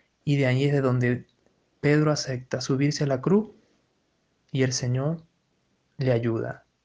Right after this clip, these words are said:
Y bueno, de ahí que Pedro, como sabemos, muere crucificado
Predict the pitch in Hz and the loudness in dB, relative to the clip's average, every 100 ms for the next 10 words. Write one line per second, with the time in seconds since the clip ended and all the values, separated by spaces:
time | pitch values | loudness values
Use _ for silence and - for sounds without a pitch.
0 | _ _ _ _ _ 156 135 113 117 117 | _ _ _ _ _ -2 0 0 0 0
1 | 117 123 120 117 117 123 _ _ _ _ | 0 0 2 2 -2 -6 _ _ _ _
2 | - 127 127 120 123 139 147 - _ _ | -4 -4 0 2 2 0 -4 -10 _ _
3 | _ 135 127 120 127 135 131 127 127 147 | _ -2 0 2 0 0 -4 -4 -4 0
4 | 151 156 160 | 0 0 -6